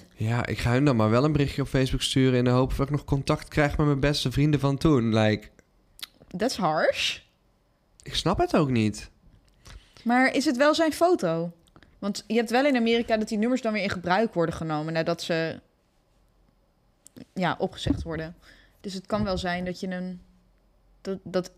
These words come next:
Speaker 2: echt iemand anders hem heeft, toch?
Speaker 1: Dat is wel een Amerikaans iets, hè? Dat je nummer weer
Speaker 2: Ja.
Speaker 1: gebruikt wordt door iemand anders.
Speaker 2: Ja,
Speaker 1: Want
Speaker 2: precies.
Speaker 1: in Nederland
Speaker 2: Dus
Speaker 1: heb ik nog
Speaker 2: misschien
Speaker 1: nooit
Speaker 2: is het,
Speaker 1: gehad.
Speaker 2: misschien is hij dat wel echt niet.
Speaker 1: Ik vind het zo raar dat je, als je je nummer opzegt, dat hij naar iemand anders gaat. Ik heb dat met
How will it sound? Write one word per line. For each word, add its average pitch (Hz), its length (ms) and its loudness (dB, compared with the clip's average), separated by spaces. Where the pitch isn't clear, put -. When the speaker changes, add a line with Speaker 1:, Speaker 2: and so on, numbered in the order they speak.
Speaker 2:
echt - 220 -4
iemand 185 240 -4
anders 240 220 -2
hem 185 120 -6
heeft, 160 300 -8
toch? 311 80 -4
Speaker 1:
Dat 156 100 0
is - 60 0
wel 226 100 6
een 233 80 2
Amerikaans 196 580 6
iets, - 260 -2
hè? 139 100 0
Dat 170 160 -2
je 151 80 0
nummer 147 200 2
weer 147 100 6
Speaker 2:
Ja. 139 60 6
Speaker 1:
gebruikt 135 300 2
wordt 139 160 0
door 110 100 0
iemand 123 200 0
anders. 127 220 2
Speaker 2:
Ja, 233 100 6
Speaker 1:
Want - 120 4
Speaker 2:
precies. 151 140 4
Speaker 1:
in 156 60 6
Nederland 226 220 6
Speaker 2:
Dus 190 100 4
Speaker 1:
heb 180 100 6
ik 165 60 6
nog 175 100 6
Speaker 2:
misschien 175 120 6
Speaker 1:
nooit 277 120 6
Speaker 2:
is 143 40 6
het, 147 80 6
Speaker 1:
gehad. - 120 6
Speaker 2:
misschien 247 300 2
is - 180 0
hij 247 160 2
dat 208 160 0
wel 190 160 2
echt 175 180 -2
niet. 185 80 -2
Speaker 1:
Ik 170 80 0
vind 196 120 4
het 202 100 2
zo 214 300 6
raar 196 260 6
dat 214 120 4
je, 165 80 2
als 175 160 2
je 185 60 6
je 165 60 8
nummer 170 240 4
opzegt, 185 320 0
dat 156 100 0
hij 165 100 4
naar 147 120 2
iemand 147 260 2
anders 156 320 0
gaat. 196 260 0
Ik - 60 -10
heb 139 100 -2
dat 139 100 4
met - 20 2